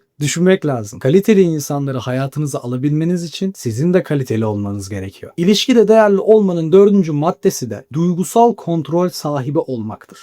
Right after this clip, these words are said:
Her iletişimde tartışmalar elbet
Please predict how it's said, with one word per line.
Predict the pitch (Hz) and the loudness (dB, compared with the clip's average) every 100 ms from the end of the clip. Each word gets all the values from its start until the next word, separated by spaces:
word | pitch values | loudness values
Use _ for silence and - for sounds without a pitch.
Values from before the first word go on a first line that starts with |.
| _ _ | _ _
Her | 214 247 | 0 2
iletişimde | 220 190 - 170 160 | 2 2 0 -4 -4
tartışmalar | - 170 170 - 185 170 190 220 | 0 0 0 -6 -4 0 0 0
elbet | 185 196 185 214 | 4 4 4 2